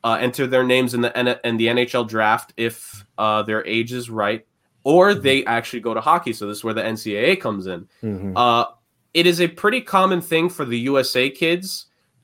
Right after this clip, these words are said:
Speaker 1: to put their name in the draft, get drafted, and then they go to college for a few years.
Speaker 2: Almost like baseball.
Speaker 1: Exactly, exactly.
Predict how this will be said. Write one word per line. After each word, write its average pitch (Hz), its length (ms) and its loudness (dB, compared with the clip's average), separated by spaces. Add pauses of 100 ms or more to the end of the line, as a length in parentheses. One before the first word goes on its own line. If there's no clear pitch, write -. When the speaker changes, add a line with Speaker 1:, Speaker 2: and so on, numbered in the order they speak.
(120)
Speaker 1:
to 127 460 0 (380)
put 170 180 2
their 180 140 4
name 170 220 6
in 185 80 2
the 185 40 -2
draft, 120 600 -4 (160)
get 135 200 0
drafted, 127 520 0
and 120 180 -2
then 127 120 0
they 123 80 0
go 120 120 0
to 113 80 -2
college 131 520 2
for 104 180 -4
a 98 40 -6
few 101 200 -10
years. 87 400 -10 (200)
Speaker 2:
Almost 101 280 -10
like 131 180 -14
baseball. 98 540 -10 (300)
Speaker 1:
Exactly, 139 680 0
exactly. 113 680 -2